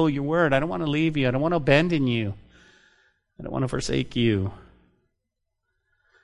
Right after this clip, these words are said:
In verse one forty-seven, he says, "I rise before the dawning of the morning and cry out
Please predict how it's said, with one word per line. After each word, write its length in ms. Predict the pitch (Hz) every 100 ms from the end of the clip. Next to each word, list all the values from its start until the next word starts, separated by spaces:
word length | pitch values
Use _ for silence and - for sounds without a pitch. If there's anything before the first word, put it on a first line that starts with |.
| _ _ -
In 100 | 117
verse 220 | 123 120
one 160 | 131 123
forty-seven, 640 | 131 117 - 135 127 120
he 140 | 135
says, 300 | 120 127 120
"I 80 | 120
rise 360 | 113 127 147 151
before 280 | 143 147
the 100 | 139
dawning 420 | 127 123 127 135 131
of 120 | 120
the 80 | 117
morning 380 | 120 123 120
and 120 | 117 104
cry 300 | 120 113 135
out 460 | 123 120 120 -